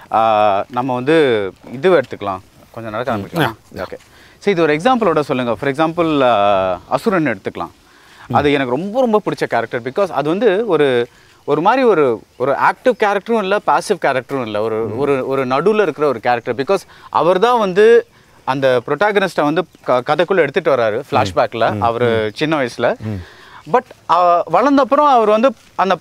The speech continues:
Speaker 1: அந்த குடும்பத்தோட ஒரு ரொம்ப, ரொம்ப important, அ, இவரா இருக்காரு. ஆனா, அவருக்கு வந்து ஒரு, அ, தனிப்பட்ட ஒரு, ஒரு ஜேர்னின்னு ஒண்ணு இல்ல. It's, he's like a,
Speaker 2: Yeah.
Speaker 1: he's like a good, solid guy who's in
Speaker 2: Yeah.
Speaker 1: that, in that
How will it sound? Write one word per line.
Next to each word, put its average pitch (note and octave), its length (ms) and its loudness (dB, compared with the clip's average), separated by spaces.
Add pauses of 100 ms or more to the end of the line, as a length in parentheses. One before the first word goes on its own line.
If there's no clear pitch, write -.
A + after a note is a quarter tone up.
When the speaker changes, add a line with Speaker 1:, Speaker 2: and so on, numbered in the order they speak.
Speaker 1:
அந்த F3+ 240 -2
குடும்பத்தோட A#3+ 500 2
ஒரு F#3+ 240 4
ரொம்ப, F3+ 200 2
ரொம்ப G#3+ 200 0
important, G3+ 680 -2
அ, D#3 40 2 (560)
இவரா D3 400 0
இருக்காரு. C#3 280 2
ஆனா, C4 400 2
அவருக்கு G3+ 380 0
வந்து G#3 200 2
ஒரு, F#3 320 2 (580)
அ, C3+ 500 2
தனிப்பட்ட B3+ 640 2
ஒரு, G3+ 480 2
ஒரு D3+ 200 0 (480)
ஜேர்னின்னு F#3+ 420 0
ஒண்ணு E3 160 -2
இல்ல. C3 220 0
It's, C#3 200 -2
he's F#3+ 180 -2
like G3+ 200 0
a, F3 220 4
Speaker 2:
Yeah. C3 240 2 (200)
Speaker 1:
he's G#3+ 120 0
like G3 180 0
a F3+ 60 2
good, F#3+ 260 0 (120)
solid G3 380 2
guy D#3+ 380 4
who's D3 220 -6
in D3+ 100 0
Speaker 2:
Yeah. C#3 200 0
Speaker 1:
that, - 240 -10
in D3+ 140 -2
that C3+ 120 0